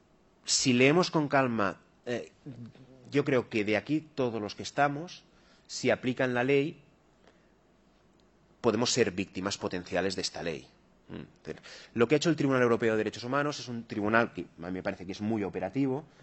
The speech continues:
Lo que va es por la noción de víctima. Cuando sufrimos una violación, una vez agotadas las instancias internas y no nos dan la razón,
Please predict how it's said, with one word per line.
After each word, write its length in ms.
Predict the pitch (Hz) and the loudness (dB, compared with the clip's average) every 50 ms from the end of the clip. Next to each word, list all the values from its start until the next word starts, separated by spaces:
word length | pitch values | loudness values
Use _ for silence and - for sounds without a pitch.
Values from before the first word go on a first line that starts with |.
| - - - - - - - - | -20 -20 -20 -20 -20 -20 -16 -6
Lo 160 | 110 123 117 | -2 0 2
que 100 | - 120 | 2 4
va 80 | 117 127 | 4 4
es 120 | 131 - | 4 2
por 160 | - 156 135 | 0 0 0
la 40 | 120 | 0
noción 280 | 113 110 - - 107 98 | 0 0 -2 -2 -2 0
de 100 | 98 85 | 0 -2
víctima. 400 | 82 82 80 - 104 104 117 117 | -4 -8 -10 -8 -6 -6 -6 -4
Cuando 240 | - 104 95 95 98 | -4 -4 -4 -4 -6
sufrimos 400 | - 104 - 113 113 120 120 117 | -8 -10 -8 -6 -6 -6 -6 -6
una 160 | 120 120 120 | -6 -4 -2
violación, 580 | 123 123 127 127 123 - 160 156 160 190 208 - _ _ _ _ _ _ _ _ _ _ _ _ _ _ - | 0 0 0 0 0 0 0 0 -2 -2 -6 -12 _ _ _ _ _ _ _ _ _ _ _ _ _ _ -8
una 200 | 123 120 127 123 | -2 0 0 0
vez 160 | 120 - - | 0 0 -2
agotadas 340 | 107 101 98 98 110 113 113 | -2 -4 -2 -2 -2 -2 -2
las 120 | 113 107 | -2 -6
instancias 380 | 117 101 - 120 113 110 110 113 | -8 -8 -8 -8 -8 -6 -8 -10
internas 420 | 110 101 127 120 107 101 92 - - | -8 -4 -4 -4 -4 -6 -8 -12 -12
y 100 | 117 107 | -12 -10
no 100 | 98 101 | -10 -8
nos 160 | 101 101 92 | -8 -8 -6
dan 140 | 101 101 104 | -6 -4 -4
la 80 | 104 | -4
razón, 420 | 104 113 113 - 139 139 143 165 | -4 -4 -6 -4 -6 -6 -6 -8